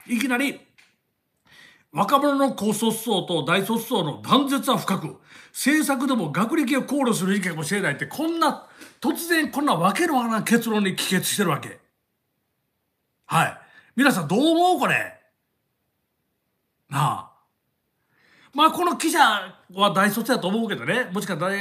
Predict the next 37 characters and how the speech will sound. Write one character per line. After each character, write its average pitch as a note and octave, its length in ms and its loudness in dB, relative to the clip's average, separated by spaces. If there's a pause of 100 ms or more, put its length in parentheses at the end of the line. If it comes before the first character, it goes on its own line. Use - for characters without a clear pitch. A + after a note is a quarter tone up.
(100)
学 F#3+ 100 -4
院 F#3+ 60 -6
卒 E3 160 -8
か F#3+ 80 -10
も D3+ 80 -8
し F3+ 100 -6
れ G3+ 100 -2
ん E3 60 -4
け D3 80 -4
ど。 B2+ 280 -10
は D#3+ 200 2
い。 - 140 -2 (360)
い G3 60 -4
や F#3+ 80 4
も G#3 160 2
う G#3 60 2
ね、 G#3+ 260 -2 (640)
あ F3 120 -4
の、 F3+ 440 -6 (800)
若 A#3 280 -6
者 D4 240 0
の C#4 180 -2
高 G#3 200 -4
卒 A#3+ 240 -4
層 C4 300 -4
と D3+ 240 -6
大 F3 180 0
卒 A3+ 260 -6
層 B3 200 -4
の C3 120 -8
断 G3+ 280 0
絶 D4 240 -2
は A#3+ 80 0
深 F3 240 -6
く D3 100 -14
て C#3 100 -18
ね。 C3+ 280 -10